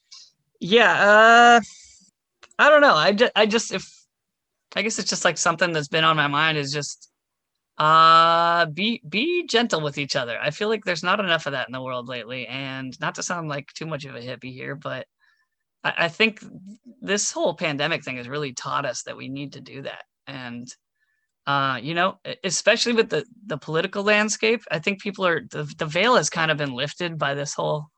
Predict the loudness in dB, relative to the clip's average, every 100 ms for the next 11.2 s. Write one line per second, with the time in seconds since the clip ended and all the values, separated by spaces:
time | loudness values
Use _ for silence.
0 | _ _ -20 _ _ -2 0 2 0 0
1 | -2 -2 -4 -6 -6 -8 -8 -8 -10 -12
2 | -12 -10 -12 -6 -4 -2 -2 -2 -2 -2
3 | -2 -2 -2 -4 -6 -8 -10 -12 -16 _
4 | _ _ _ _ _ _ _ 0 2 2
5 | 4 6 6 4 -2 -10 -10 _ -6 0
6 | 2 0 -8 -14 -2 -2 -2 -6 -2 -2
7 | -2 -4 -6 -8 -10 -10 -8 0 0 0
8 | -8 -2 0 0 -4 -6 -6 -4 -4 -4
9 | 0 2 2 0 -6 -4 0 2 2 0
10 | 0 -2 -8 -8 -8 -12 -20 _ -10 -6
11 | -6